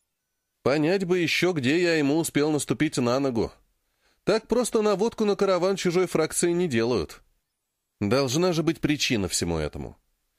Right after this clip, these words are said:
И у меня есть даже несколько предположений. Первое — это наша активная торговля. Сидр, патрички и прочее, прочее. Мы неплохо на них заработали, и это факт. Но вместе с тем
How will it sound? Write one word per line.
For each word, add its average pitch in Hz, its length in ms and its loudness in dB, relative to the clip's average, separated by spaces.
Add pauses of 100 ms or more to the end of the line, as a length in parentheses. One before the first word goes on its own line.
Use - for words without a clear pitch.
(240)
И 104 80 0
у 117 60 2
меня 175 180 2
есть 240 260 0
даже 220 220 0
несколько 202 420 0
предположений. 135 840 0 (480)
Первое — 123 480 0 (400)
это 208 240 2
наша 175 260 0
активная 143 420 0
торговля. 92 560 -2 (360)
Сидр, 214 600 -2 (140)
патрички 147 560 0
и 113 80 2
прочее, 147 340 0
прочее. - 560 -4 (680)
Мы 147 160 0
неплохо 247 460 0
на 214 140 2
них 208 160 0
заработали, 160 680 -2 (260)
и 98 60 -2
это 113 260 0
факт. - 420 -4 (420)
Но 135 200 2
вместе 117 400 0
с - 100 -4
тем 156 320 -2